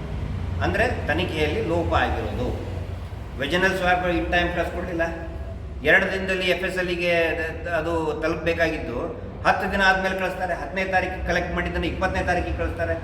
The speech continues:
ಫಂಗಸ್ ಅಟ್ಯಾಕ್ ಯಾಕಾಯ್ತು? ಆನಂತರ ಟೆಕ್ನಿಕಲ್ ಎವಿಡೆನ್ಸ್ ಇರುವಂಥ ಸಿ ಸಿ ಕ್ಯಾಮ್ರಾ, ಸಿ ಸಿ ಕ್ಯಾಮ್ರಾ ಯಾಕೆ ತೆಗಿಲಿಲ್ಲ? ಈಗ ಸಿ ಬಿ ಐನೇ ಒಪ್ಕೊಂತಲ್ಲ ಅದನ್ನ. ಹೌದು, ಆ ಸಿ-, ಸಿ ಸಿ ಕ್ಯಾಮ್ರಾ ತೆಗಿಬೇಕಾಗಿತ್ತು, ಪ್ರಕೃತಿ ಚಿಕಿತ್ಸಾಲಯದಲ್ಲಿ ಇದ್ದಿದ್ದು.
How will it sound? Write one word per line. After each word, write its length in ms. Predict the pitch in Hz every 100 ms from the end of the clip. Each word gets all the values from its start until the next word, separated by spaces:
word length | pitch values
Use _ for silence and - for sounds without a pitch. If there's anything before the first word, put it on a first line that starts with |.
| - - -
ಫಂಗಸ್ 300 | 160 196 185
ಅಟ್ಯಾಕ್ 300 | 175 180 175
ಯಾಕಾಯ್ತು? 400 | 165 156 147 - - - - - - - - -
ಆನಂತರ 360 | 160 190 180 175 170 165 -
ಟೆಕ್ನಿಕಲ್ 460 | 165 196 202 196 196
ಎವಿಡೆನ್ಸ್ 340 | 190 185 190
ಇರುವಂಥ 340 | 185 180 180 180 175 170 170
ಸಿ 160 | 180 180
ಸಿ 60 |
ಕ್ಯಾಮ್ರಾ, 360 | 190 185 175 180 - - - - - - - - - - - - -
ಸಿ 80 | 180
ಸಿ 100 | 180
ಕ್ಯಾಮ್ರಾ 300 | 202 208 196
ಯಾಕೆ 240 | 190 190 190
ತೆಗಿಲಿಲ್ಲ? 320 | 190 185 185 185 - - - - - - - - - - - - - 190
ಈಗ 60 | 180
ಸಿ 180 | 196
ಬಿ 80 | 214
ಐನೇ 220 | 233 233
ಒಪ್ಕೊಂತಲ್ಲ 520 | 240 - 214 202 175 180
ಅದನ್ನ. 200 | - 143 175 113 - - - -
ಹೌದು, 480 | 233 214 190 160 - - -
ಆ 60 | 156
ಸಿ-, 600 | 196 190 170 156 139 -
ಸಿ 80 | 190
ಸಿ 120 | 214
ಕ್ಯಾಮ್ರಾ 260 | 202 208 208
ತೆಗಿಬೇಕಾಗಿತ್ತು, 800 | 208 233 233 220 202 170 160 156 151 - -
ಪ್ರಕೃತಿ 340 | 185 185 220 202
ಚಿಕಿತ್ಸಾಲಯದಲ್ಲಿ 720 | - 196 185 180 165 160 151
ಇದ್ದಿದ್ದು. 320 | 131 131 113